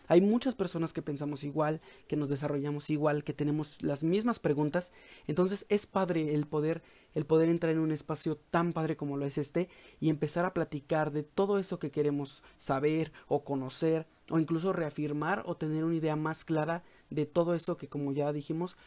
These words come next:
conocemos. Entonces, pues... Pues así es, vamos a empezar con, con el tema de esta semana y que, bueno, este es el segundo capítulo de tres que están planeados para, para el ver cómo vamos llevando esta cosa de la cuarentena. Creo que es algo importante, ¿no? Porque a veces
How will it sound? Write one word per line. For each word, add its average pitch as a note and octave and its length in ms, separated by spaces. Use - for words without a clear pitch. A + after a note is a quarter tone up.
conocemos. C#3+ 680
Entonces, D3+ 460
pues... D#3 320
Pues D#3 320
así F3 340
es, C4+ 220
vamos G#3 340
a E3+ 40
empezar E3 500
con, E3+ 260
con D3+ 220
el D3 120
tema F3 280
de E3+ 60
esta E3 140
semana D#3 540
y E3 120
que, E3+ 340
bueno, F3+ 220
este F#3+ 160
es - 80
el F3 160
segundo G3 420
capítulo F#3 460
de D3 80
tres F3 260
que F#3+ 80
están E3 220
planeados D3+ 420
para, C#3+ 320
para D#3 140
el D#3+ 80
ver E3+ 160
cómo F3+ 200
vamos E3 240
llevando D3+ 280
esta D3+ 240
cosa D#3 200
de D#3+ 60
la C3+ 140
cuarentena. D3+ 760
Creo F3+ 260
que G#3 280
es - 240
algo F3+ 180
importante, D3+ 640
¿no? E3+ 200
Porque D3+ 220
a D3 40
veces D#3+ 360